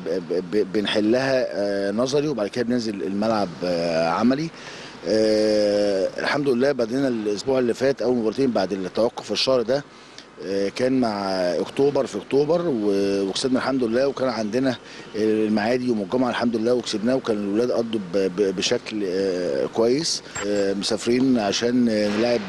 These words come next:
اولمبي، في الاولمبي ماتش برضو، آه، رخم ومش سهل، يعني مدينه اسكندريه كلها مميزه، ونرجع برضو في يوم الخميس عشان نرجع نواجه، آه، نادي الجيش، آه، جيش محترم، فريق كويس جدًا، هو لغايه دلوقتي هو ماشي التاني الدوري بفرق الاهداف عننا.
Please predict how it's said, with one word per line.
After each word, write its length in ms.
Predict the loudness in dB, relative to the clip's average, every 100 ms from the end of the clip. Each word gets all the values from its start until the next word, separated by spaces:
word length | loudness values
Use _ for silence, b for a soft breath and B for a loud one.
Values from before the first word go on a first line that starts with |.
| 2
اولمبي، 600 | 4 4 2 0 2 0
في 120 | 0
الاولمبي 400 | 0 2 4 2
ماتش 280 | 2 0 0
برضو، 380 | 0 2 2 4
آه، 240 | 4 2
رخم 400 | 0 0 2 2
ومش 680 | 2 -2 -2 -2 2 2 2
سهل، 200 | 2 2
يعني 200 | 2 2
مدينه 200 | 0 -4
اسكندريه 340 | -4 -2 0 0
كلها 340 | 2 0 0
مميزه، 560 | 0 0 2 2 0 -4 B B B B 0
ونرجع 340 | 0 2 2
برضو 340 | 2 0 0 -2
في 440 | -2 -2 0 2
يوم 180 | 0 0
الخميس 380 | 0 2 2 0
عشان 180 | -2
نرجع 280 | -2 0 -2 -4 B B -2
نواجه، 380 | 2 2 0 -2 -2
آه، 320 | -2 -2 0
نادي 220 | 0 0 0
الجيش، 560 | 2 0 0 -2 -4 -6
آه، 180 | -6 -10 B B -10
جيش 160 | -8 -4
محترم، 560 | -2 0 0 2 -2
فريق 220 | 0 -2 0
كويس 240 | 0 0
جدًا، 360 | 0 0 0 0
هو 160 | -2
لغايه 160 | -2 -2
دلوقتي 300 | -2 -2 0
هو 140 | 0
ماشي 220 | 2 0 -2
التاني 840 | -4 -4 -4 -2 0 0 0 -2
الدوري 420 | 0 0 2 2
بفرق 320 | 2 0 0
الاهداف 460 | 0 0 0 -2 -2
عننا. 340 | 0 0 -2